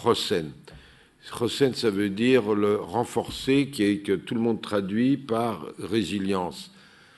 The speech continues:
Euh, est-ce que, dans quelle mesure ces instituts qui s'occupent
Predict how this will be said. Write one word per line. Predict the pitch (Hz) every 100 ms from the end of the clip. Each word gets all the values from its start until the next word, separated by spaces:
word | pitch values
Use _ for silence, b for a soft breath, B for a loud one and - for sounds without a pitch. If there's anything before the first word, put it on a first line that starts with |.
| b b b b _ _ _ - -
Euh, | 104 104 104 104 - - _ _ _ _ _ _ - - -
est-ce | 123 117 -
que, | - 147 139 135 127 127 123 120 127 - -
dans | 127
quelle | 101 151 131
mesure | 127 139 117 110 127 120 104 90 78
ces | - 98
instituts | 123 110 - 127 104 - 139 127
qui | -
s'occupent | - - 120 - 120 110 76